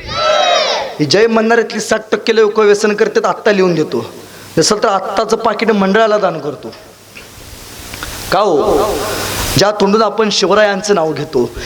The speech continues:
ज्या तोंडून आपण संभाजी राजांचं नाव घेतो, ज्या तोंडून छत्रपती शिवाजी महाराज की हा जयघोष घुमतो, त्या तोंडून गुटखा खावा, मावा खावा, दारू प्यावी. शिवरायांचा सगळ्यात मोठा अपमान कोण करते?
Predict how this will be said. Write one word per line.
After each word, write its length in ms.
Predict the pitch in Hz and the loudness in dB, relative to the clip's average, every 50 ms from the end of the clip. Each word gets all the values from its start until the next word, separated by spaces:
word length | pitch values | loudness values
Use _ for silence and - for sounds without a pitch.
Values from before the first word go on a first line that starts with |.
| - - - 143 | -10 -6 -2 0
ज्या 140 | 262 294 320 | 2 2 2
तोंडून 340 | 311 - 277 262 262 330 320 | 4 2 2 2 2 2 4
आपण 340 | 285 262 262 330 330 311 | 4 2 4 4 2 2
संभाजी 500 | - - 277 262 262 254 302 320 - - | 4 2 0 0 4 6 6 6 6 6
राजांचं 600 | 349 320 277 254 254 247 320 349 349 330 339 339 320 | 4 6 6 6 6 8 8 8 6 6 4 2 4
नाव 180 | 302 302 294 | 6 6 4
घेतो, 500 | 262 262 247 254 - 220 202 175 - - - - - - - | 4 4 2 4 4 4 4 2 0 -4 -8 -12 -10 -4 2
ज्या 160 | 285 311 330 | 4 4 4
तोंडून 400 | - - 285 285 277 339 339 311 - | 4 4 2 4 4 4 2 4 2
छत्रपती 600 | 254 254 254 311 320 320 320 311 285 311 330 330 302 | 2 2 4 4 4 6 6 4 4 4 2 2 2
शिवाजी 540 | - 285 277 294 311 311 302 - 311 320 | 2 2 4 6 6 6 6 6 4 4
महाराज 540 | 311 294 269 269 294 311 339 330 320 330 - | 6 6 6 6 6 8 6 6 4 2 0
की 520 | - 302 339 349 349 302 240 202 185 165 151 - - - - - - - - - | 2 4 6 6 6 6 4 4 2 0 -2 -4 -10 -12 -14 -14 -14 -12 -6 0
हा 120 | 233 269 294 | 2 2 4
जयघोष 600 | - - 269 277 294 294 330 339 330 330 - 254 | 4 4 4 4 6 6 4 4 4 2 0 0
घुमतो, 440 | 202 247 254 247 247 - 339 320 | 0 0 0 0 2 4 4 4
त्या 340 | 320 320 - 277 294 339 349 | 4 2 2 4 6 6 6
तोंडून 380 | 320 330 302 285 262 247 277 269 | 6 4 0 -2 0 0 0 0
गुटखा 340 | 233 247 247 - - 269 262 262 | 0 -2 -2 0 0 0 0 0
खावा, 240 | - 220 233 233 226 | 0 0 2 2 2
मावा 340 | 214 208 202 202 214 214 214 214 | 2 2 2 2 2 2 0 0
खावा, 320 | - 180 175 175 175 170 | -2 -2 0 2 2 2
दारू 280 | 165 165 160 160 170 202 | 2 2 0 2 2 2
प्यावी. 540 | 202 - 170 156 139 127 123 120 120 120 117 - - - - - - - - - - - - - - - - - - - - - - - - - - - - - - - - - | 2 2 0 0 0 -2 -4 -4 -6 -6 -10 -14 -18 -20 -20 -20 -20 -20 -20 -20 -16 -16 -16 -16 -16 -16 -16 -16 -14 -14 -14 -12 -12 -12 -12 -10 -10 -10 -8 -8 -6 -6 -4 -2
शिवरायांचा 520 | - - 185 175 190 226 233 233 - 247 | 0 2 4 4 4 4 2 2 2 0
सगळ्यात 360 | 247 247 - 165 190 247 247 220 | 0 0 0 0 0 0 0 0
मोठा 220 | 220 208 - 247 | -2 0 0 0
अपमान 300 | 240 240 240 220 240 240 | 0 0 0 -2 -2 -2
कोण 260 | - 226 254 262 233 | 2 0 0 2 2
करते? 320 | 170 156 - - - 107 | -2 -4 -6 -6 -6 -8